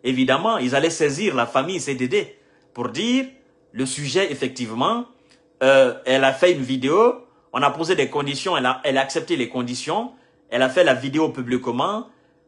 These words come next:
Elle a, elle s'est elle-même démentie en disant tout ce qu'elle a dit à propos de la famille ou à propos de monsieur Cellou Dalein Diallo, que c'est faux. Et elle présente ses excuses, euh,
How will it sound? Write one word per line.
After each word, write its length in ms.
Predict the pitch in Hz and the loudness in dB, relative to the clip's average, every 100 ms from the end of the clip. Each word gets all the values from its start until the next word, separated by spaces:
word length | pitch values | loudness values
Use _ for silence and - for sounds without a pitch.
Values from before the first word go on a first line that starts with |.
| _ _ _ | _ _ _
Elle 160 | 127 131 | 0 4
a, 480 | 127 123 120 117 - | 4 4 2 -2 -6
elle 160 | 127 131 | -4 0
s'est 240 | 151 131 | 0 2
elle-même 400 | 175 175 170 139 | 2 2 0 -2
démentie 760 | 127 147 139 139 165 233 311 - 110 | -2 -2 -2 -4 -2 -2 -2 -4 -10
en 100 | 123 | -8
disant 340 | 131 135 165 | -6 -4 -4
tout 140 | 156 175 | -4 -6
ce 80 | |
qu'elle 180 | 160 131 | -4 -2
a 80 | 123 | -2
dit 240 | 120 170 131 | -4 -2 -2
à 60 | |
propos 400 | - 131 147 151 | -2 -6 -4 -4
de 200 | 127 117 | -2 -2
la 140 | 117 120 | -2 -2
famille 320 | 139 151 156 | -4 -4 -6
ou 220 | 147 131 | -4 -2
à 120 | 113 | 0
propos 320 | 135 127 147 | -2 -4 -4
de 100 | 131 | -2
monsieur 240 | 123 120 127 | -4 -6 -6
Cellou 240 | 139 120 | -6 -4
Dalein 220 | 120 117 | -2 -4
Diallo, 520 | 113 113 113 180 196 - _ _ _ _ | -4 -2 0 -2 -2 -8 _ _ _ _
que 100 | 139 | -8
c'est 200 | - 131 | -2 -2
faux. 380 | - 180 175 117 | 2 6 6 4
Et 40 | |
elle 140 | 113 127 | -2 -2
présente 480 | 143 135 160 131 120 | -2 0 0 -2 -6
ses 260 | 120 110 | -8 -6
excuses, 440 | 139 - 175 135 117 | -6 -8 -8 -6 -4
euh, 240 | 107 | -4